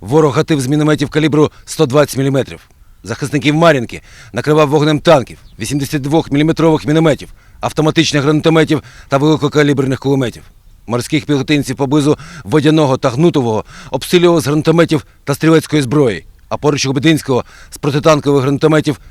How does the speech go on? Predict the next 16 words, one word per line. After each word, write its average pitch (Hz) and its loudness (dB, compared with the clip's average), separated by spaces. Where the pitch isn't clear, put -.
та 147 -2
кулеметів 143 0
великого 123 -2
калібру. 120 -4
По 123 -2
опорних 135 -2
пунктах 143 -2
морпіхів 131 -2
поблизу 139 0
Широкиного 131 0
противник 151 0
вів 151 4
вогонь 143 2
зі 135 -4
стрілецької 151 2
зброї. 104 -6